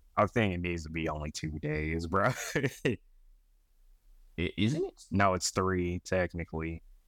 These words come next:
Speaker 2: What's on Friday?
Speaker 1: Uh, Friday, they do the Rising Stars game and the Celebrity game.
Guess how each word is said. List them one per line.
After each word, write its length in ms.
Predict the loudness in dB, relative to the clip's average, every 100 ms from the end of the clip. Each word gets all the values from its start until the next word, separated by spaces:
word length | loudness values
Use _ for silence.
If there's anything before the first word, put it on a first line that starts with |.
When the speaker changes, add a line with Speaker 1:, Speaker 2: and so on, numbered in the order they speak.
| _
Speaker 2:
What's 200 | 0 0
on 140 | 0 -2
Friday? 460 | 0 0 0 -6 0
Speaker 1:
Uh, 160 | 2 2
Friday, 460 | 4 4 6 4
they 140 | 2 0
do 200 | 0 0
the 80 |
Rising 400 | 0 2 2 2
Stars 420 | -2 0 2 2 0
game 380 | -2 0 0
and 120 | -2 -4
the 60 |
Celebrity 640 | -6 -4 -2 -2 -2 -6
game. 340 | -4 -6 -6